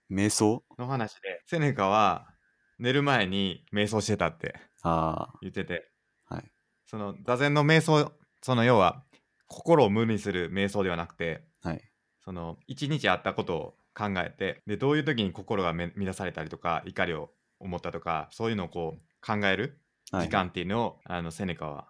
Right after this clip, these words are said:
Speaker 2: やってたらしいんですよ。
Speaker 1: なるほど。
Speaker 2: で、これ、マホさんも確か、あの、寝る前に思想を巡らせてるって言ってたじゃないですか。
Speaker 1: <laughs> そうっすね。
Speaker 2: もうセネカ、セネカちゃうかっていうか、<laughs>
Speaker 1: <laughs>
Speaker 2: ま、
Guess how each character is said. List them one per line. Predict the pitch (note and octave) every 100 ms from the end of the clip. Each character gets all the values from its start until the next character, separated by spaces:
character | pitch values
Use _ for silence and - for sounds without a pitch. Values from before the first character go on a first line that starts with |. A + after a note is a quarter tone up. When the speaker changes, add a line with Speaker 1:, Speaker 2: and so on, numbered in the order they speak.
| _ _
Speaker 2:
や | -
っ | E2+
て | D#2+
た | D#2
ら | D#2+
し | -
い |
ん |
で | D2+
す | -
よ。 | -
Speaker 1:
な | E2+ E2+
る | E2
ほ | E2
ど。 | - -
Speaker 2:
で、 | A#2+
こ | B2+
れ、 |
マ | C3+ F3+
ホ | D#3
さ | C3+
ん | A2+
も |
確 | A2 A#2
か、 | - G2 F#2 E2 - _ _
あ | G2 F#2+
の、 | F#2+
寝 | A#2
る | C3+
前 | C3+ A2+
に | E2+ G2 E2+ - - - -
思 |
想 | - B2 F#2
を | E2
巡 | G2 A2
ら | G#2
せ | -
て | G2
る |
っ |
て | F2 - B2+ - -
言 | G2
っ |
て | F#2+
た |
じ |
ゃ | E2+
な |
い | D#2+
で |
す | -
か。 | -
Speaker 1:
<laughs> |
そ | - G#2
う |
っ |
す | F2 E2+
ね。 | D#2 - _ _ - _
Speaker 2:
も | G#2+
う |
セ | D#3+
ネ | F3+
カ、 | D#3+ G2+ G2+
セ | - G#3+
ネ | B3
カ | B2+
ち | A2+
ゃ |
う | G#2
か | G#2+
っ | -
て | -
い |
う |
か、 | D#3+ F#2+ - -
<laughs> | - - _ -
Speaker 1:
<laughs> | C4 B3+ - - - -
Speaker 2:
ま、 | B2 D#3